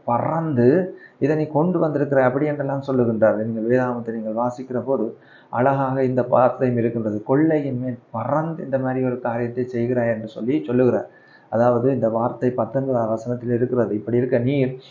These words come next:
கர்த்தருடைய சொல்லை கேளாமல் கொள்ளையின் மேல் பறந்து கர்த்தருடைய பார்வைக்கு பொல்லாப்பானதை செய்தது என்ன?" என்று சொல்லி. ஆனாலும் இப்படியெல்லாம் சொன்னாலும் இந்த சவுல் இதை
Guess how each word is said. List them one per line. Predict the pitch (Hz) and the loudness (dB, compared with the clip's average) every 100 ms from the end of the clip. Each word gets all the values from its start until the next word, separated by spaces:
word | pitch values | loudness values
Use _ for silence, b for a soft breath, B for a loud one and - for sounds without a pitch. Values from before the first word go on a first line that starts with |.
| B - | B -4
கர்த்தருடைய | 110 - - 151 151 147 | -2 -2 -4 -2 0 0
சொல்லை | - 127 139 | 0 0 0
கேளாமல் | 139 135 131 135 165 165 | 0 0 2 0 -4 -2
கொள்ளையின் | - 135 156 170 165 165 | 2 4 4 4 2 0
மேல் | 151 147 147 | -4 -6 -4
பறந்து | 120 117 151 156 165 | -4 -2 -2 -2 -4
கர்த்தருடைய | 143 127 151 147 151 B B B | -4 -2 -2 -2 -6 B B B
பார்வைக்கு | 131 139 147 151 | -4 -2 -2 -2
பொல்லாப்பானதை | 160 135 143 147 147 143 139 | -4 -2 0 0 -2 -2 -2
செய்தது | 135 135 131 127 | -4 -2 -2 0
என்ன?" | 127 123 123 | -2 -2 -2
என்று | 110 117 | -4 -6
சொல்லி. | 123 123 117 120 b b b b | -2 -2 -2 -8 b b b b
ஆனாலும் | 147 175 165 175 202 202 | -4 -2 0 0 0 -4
இப்படியெல்லாம் | 143 139 - 180 190 170 180 208 190 | -8 -10 -2 2 4 2 0 -4 -4
சொன்னாலும் | 151 160 160 147 165 | -4 -4 -4 -6 -6
இந்த | 156 135 | -8 -10
சவுல் | - 143 160 135 139 | -6 -2 0 0 0
இதை | 139 131 | -4 -8